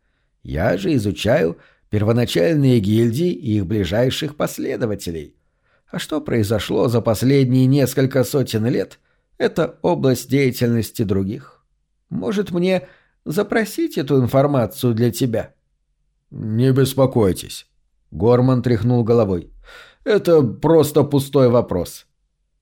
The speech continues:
"Твое любопытство радует", одобрительно заметил запоминатель. "Я нахожу мир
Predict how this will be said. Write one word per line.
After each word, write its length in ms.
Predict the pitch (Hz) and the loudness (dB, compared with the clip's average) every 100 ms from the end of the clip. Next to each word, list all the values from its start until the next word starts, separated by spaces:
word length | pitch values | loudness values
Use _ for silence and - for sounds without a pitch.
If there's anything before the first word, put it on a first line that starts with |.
| _ _ | _ _
"Твое 600 | - 85 80 80 82 110 | -10 -4 -2 -2 -2 0
любопытство 960 | 117 113 98 92 90 107 - - 98 98 | 2 2 2 -2 -2 -4 -4 -6 -2 -2
радует", 840 | 90 85 90 85 87 76 _ - _ _ _ _ | 0 0 -2 -2 -6 -10 _ -20 _ _ _ _
одобрительно 800 | - 92 85 113 120 123 123 120 | -6 -4 0 0 2 2 2 2
заметил 500 | 104 101 110 101 110 | 2 0 0 0 0
запоминатель. 840 | 101 104 113 113 98 78 - - _ _ _ _ _ - | 0 0 0 0 -2 -6 -12 -20 _ _ _ _ _ -12
"Я 440 | 82 117 127 123 | -2 4 6 6
нахожу 500 | 120 127 120 120 117 | 4 2 2 2 4
мир 380 | 117 139 160 139 | 4 4 4 0